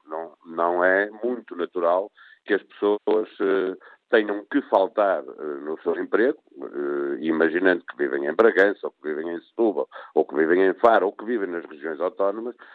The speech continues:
e, e que possam ter que faltar, eh, ao trabalho privado e não o da Assembleia, porque esse é, de facto, o mais fácil de, de justificar.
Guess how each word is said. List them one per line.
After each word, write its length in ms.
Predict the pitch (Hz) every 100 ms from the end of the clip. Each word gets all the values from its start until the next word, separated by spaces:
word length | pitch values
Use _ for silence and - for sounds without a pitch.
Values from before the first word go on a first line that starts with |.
| - _
e, 360 | 113 107 104 107 101
e 460 | 95 92 92 92 -
que 100 | -
possam 380 | 107 107 123 113
ter 240 | 113 113
que 300 | - 110 95 -
faltar, 520 | 104 104 - 117 113
eh, 720 | 101 _ 85 85 85 82 80 73 _ _ 73
ao 160 | 98
trabalho 340 | - 98 80 82
privado 440 | 95 87 92 95
e 40 | 90
não 240 | 98 95
o 40 |
da 100 | 87
Assembleia, 500 | 87 92 82 90 87
porque 240 | 82 - 90
esse 320 | 80 _ -
é, 120 | 82
de 120 | 78
facto, 440 | - 87 - _ - - - - _
o 200 | - 87
mais 280 | 85 107 -
fácil 500 | - 92 80 87 78 76
de, 460 | 80 78 78 76
de 60 | 73
justificar. 580 | 85 - - 73 62